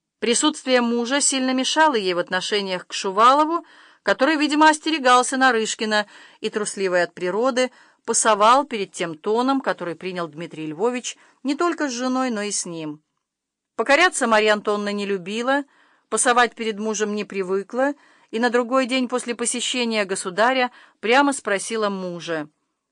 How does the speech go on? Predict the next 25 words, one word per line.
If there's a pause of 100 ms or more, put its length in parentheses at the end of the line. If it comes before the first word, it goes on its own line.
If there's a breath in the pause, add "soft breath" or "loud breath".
(120)
«Вы
скоро
уезжать
собираетесь, (100)
Дмитрий
Львович, (320)
не
так
ли?» (1200)
«Не
знаю,
Марья
Антонна», (300 soft breath)
также
церемонно
ответил
он, (240 soft breath)
«это
не
от
меня,
а
от
вас
зависит».